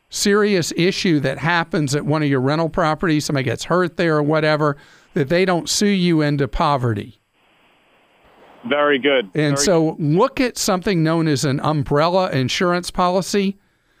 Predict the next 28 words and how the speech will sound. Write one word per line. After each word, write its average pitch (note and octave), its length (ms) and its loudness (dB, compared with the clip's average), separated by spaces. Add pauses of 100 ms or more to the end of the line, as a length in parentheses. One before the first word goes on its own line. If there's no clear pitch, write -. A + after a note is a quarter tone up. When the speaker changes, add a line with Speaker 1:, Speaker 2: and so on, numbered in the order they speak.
(240)
Speaker 1:
that D#3 300 0
sits - 360 -2
above E3 680 0
the C3+ 120 0
liability D#3+ 720 2
coverage D3 480 -2
you C#3 120 0
have C#3+ 280 0
in C#3 120 0
your A#2+ 200 0
life. C3+ 440 -2 (520)
They're C3+ 360 0
relatively E3+ 680 0
cheap G#3 380 -2
policies D#3 640 0
to C3 100 -2
buy, D3 520 0 (500)
and D3 120 2
it D3 100 -4
provides D#3+ 560 0
you E3 120 2
that D3+ 240 -2
kind D3+ 220 0
of - 80 -8
coverage E3+ 520 0
in C#3+ 120 0
the C3+ 100 2
event D3+ 360 -2